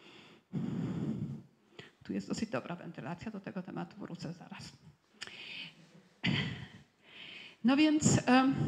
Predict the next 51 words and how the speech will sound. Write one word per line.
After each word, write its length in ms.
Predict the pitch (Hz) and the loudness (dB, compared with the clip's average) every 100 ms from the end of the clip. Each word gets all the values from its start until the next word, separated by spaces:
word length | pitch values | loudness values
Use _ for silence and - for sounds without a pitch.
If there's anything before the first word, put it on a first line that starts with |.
| - - | 0 0
można 320 | 226 233 240 | 6 8 8
powiedzieć, 640 | 233 233 233 220 233 - - - - | 4 4 2 2 0 0 -4 -4 -2
jak 200 | 208 202 | -2 0
w 40 | |
tej 140 | 180 | 0
bal-, 380 | 202 269 214 - | 2 4 2 6
bajce 340 | 240 240 - - | 8 8 6 2
dla 180 | 156 | 2
dzieci, 380 | 170 165 170 - | 0 0 -2 -2
nie 100 | - | 0
ma 120 | 262 | 2
wentylacji, 520 | 262 190 185 180 180 - | 2 0 -2 -6 -6 -8
król 220 | - 190 | -8 -8
jest 200 | - - | -6 -4
nagi. 320 | 151 - - - - - - | -6 -6 -14 -14 -16 -16 -10
Znaczy, 200 | - 180 | -2 4
jeżeli 220 | 208 269 269 | 4 6 2
powiem, 420 | - 233 233 220 | 2 4 6 6
że 120 | 220 | 6
nie 160 | 208 226 | 4 4
ma, 100 | 196 | 6
jest, 380 | 196 - - 185 180 | 4 2 -2 -4 -6
nie 300 | 196 190 208 | -4 0 0
ma 120 | 202 | 2
wentylacji, 500 | 190 190 185 185 - - | 2 0 0 -2 -2 -2
brak 140 | 233 | 0
wentylacji, 380 | 233 185 185 - | 0 0 -4 -6
to, 80 | - - | -14 -8
to 120 | - | -4
nigdy 300 | 185 220 233 | -2 -2 -2
to 120 | 226 | 0
nie 160 | 214 214 | 2 4
jest 140 | 208 | 2
zero, 480 | 175 160 208 185 139 | 2 8 8 8 2
no 140 | 202 180 | 0 2
bo 100 | 180 | 0
zawsze, 500 | - 226 - 143 - - - | 2 0 0 -2 -4 -8 -8
jakby 160 | 175 196 | -6 -6
było 220 | 214 185 | -4 0
zero, 320 | - 214 170 | 4 4 4
nie 120 | 165 | 0
było 180 | 170 190 | -2 -4
powietrza, 400 | 190 185 170 180 | -2 -2 -4 -6
to 100 | - | -8
byśmy 220 | 180 180 | -6 -4
się 120 | 175 190 | -4 -6
udusili, 340 | 202 208 190 | -8 -4 -2
znaczy 240 | 170 170 | -2 -4
zawsze 280 | - 180 - | -6 -6 -6
jest 180 | 160 170 | -8 -8
jakaś, 320 | 180 170 175 | -8 -6 -8